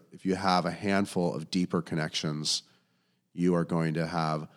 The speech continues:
a better work experience than if you just know a hundred people at work kind of superficially.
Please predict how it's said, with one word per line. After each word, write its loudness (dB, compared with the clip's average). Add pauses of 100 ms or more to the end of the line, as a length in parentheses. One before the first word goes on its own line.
(140)
a -8
better 2
work 0
experience -2 (380)
than -2
if -8
you -4
just -4
know 0
a -2
hundred -4
people -4
at -8
work -2
kind -6
of -8
superficially. -8